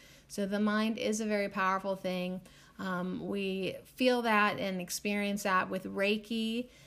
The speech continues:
and, um, and I love the idea of telepathic communication. So keep on,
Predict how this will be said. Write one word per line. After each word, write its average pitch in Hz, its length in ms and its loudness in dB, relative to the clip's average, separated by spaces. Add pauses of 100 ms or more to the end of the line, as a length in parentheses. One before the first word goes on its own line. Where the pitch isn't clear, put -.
(160)
and, 190 520 -2
um, 180 680 -2 (580)
and 190 180 -2
I 190 140 0
love 196 300 0
the 208 120 0
idea 190 500 0
of 185 160 -4
telepathic 185 1120 -2
communication. 214 1040 -2 (240)
So 202 280 -2
keep 254 440 0
on, 208 460 2